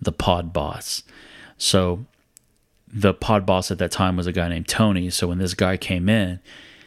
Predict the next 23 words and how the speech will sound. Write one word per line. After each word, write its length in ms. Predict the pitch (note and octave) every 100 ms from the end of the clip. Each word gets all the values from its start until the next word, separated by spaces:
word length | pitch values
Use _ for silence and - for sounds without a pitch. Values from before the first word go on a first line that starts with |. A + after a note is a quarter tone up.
| _ _ _ _ _
he 160 | - A#2
wanted 340 | G#2 G2+ G2+
to 120 | -
kind 220 | - G#2 F#2+
of 240 | F2 - _
assert 360 | - - B2 G#2+
himself 500 | F#2+ - F2+ F2 F2+
as 260 | E2+ E2+
the 120 | E2
guy. 260 | D#2 G2 G2 - _ _ -
So 200 | - G#2+
he 80 |
showed 400 | G#2 - B2 G2
he 240 | - - G2+
had 360 | G2 F#2 - -
food, 400 | - A2 G2 F2+
he 160 | G2
had 140 | F2+ E2+
money, 360 | F2+ F#2+ F#2
he 100 | F2+
had 160 | F#2 E2+
commissary. 720 | - F2+ F2+ - - - - _ - - _ _ _ _ _ _ _ _ _ _ _ _
So 460 | - - A2 G#2